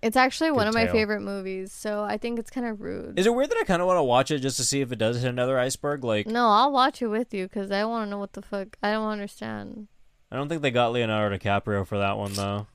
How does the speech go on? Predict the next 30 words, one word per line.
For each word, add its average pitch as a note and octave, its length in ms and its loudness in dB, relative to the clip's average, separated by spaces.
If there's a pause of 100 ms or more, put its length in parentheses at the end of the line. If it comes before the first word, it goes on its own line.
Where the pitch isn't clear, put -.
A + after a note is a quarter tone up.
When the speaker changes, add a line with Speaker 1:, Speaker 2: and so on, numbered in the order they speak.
(360)
Speaker 1:
Dang. - 180 -10
Speaker 2:
So, G#2+ 480 0
uh, G2 120 4
Speaker 1:
Count - 220 4
me A#3 100 0
Speaker 2:
that's G#3 100 2
Speaker 1:
out. G3 380 0 (580)
Speaker 2:
That's G#2+ 200 -4
a A#2 80 0
little G#2 240 2
rough. F#2+ 340 2
But F#3+ 140 0
Speaker 1:
Count A#3+ 280 6
Speaker 2:
anyway, B2+ 80 6
uh, A#2+ 120 6
Speaker 1:
me A#2+ 80 4
Speaker 2:
the B2 140 4
other G3 260 6
Speaker 1:
out. B2+ 60 2
Speaker 2:
writer A2+ 360 4
is G2+ 140 -2
Corey A#2+ 300 2
Van G2 240 -2
Dyke. F#2 260 0
I G2 220 2
have G#2 220 0
to G2+ 100 -2
assume G2 240 -2
they're G#2 100 0
brothers. F#2 420 -2